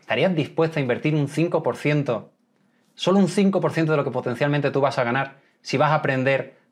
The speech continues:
cómo fidelizar clientes, cómo sentirte más empoderada, cómo tener una vida más estructurada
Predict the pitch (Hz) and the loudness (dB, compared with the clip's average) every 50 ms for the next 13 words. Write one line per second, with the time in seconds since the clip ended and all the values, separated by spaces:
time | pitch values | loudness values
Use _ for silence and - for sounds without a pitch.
0 | _ - - 135 165 170 170 151 131 131 123 120 - 147 143 143 - 110 104 107 | _ 0 0 2 2 2 0 0 0 0 0 0 0 0 -2 0 -2 -2 -2 -2
1 | 107 101 98 - - - _ _ _ _ _ _ - 147 151 170 156 - 139 123 | -2 -4 -6 -10 -14 -18 _ _ _ _ _ _ 0 2 2 2 0 0 -2 0
2 | 123 143 151 151 160 143 139 127 139 135 135 127 107 110 110 107 104 95 95 - | 0 0 0 0 0 0 0 0 -2 -2 0 0 0 2 0 0 -2 -4 -4 -2
3 | - 143 147 165 160 156 139 139 143 139 131 135 135 127 127 120 - - 117 - | 0 0 2 2 2 0 0 2 2 0 2 0 0 0 -2 -2 -4 -6 -10 -8
4 | - 110 - - - 120 123 123 113 101 - - | -8 -10 -10 -6 -2 0 0 2 0 -2 -4 -10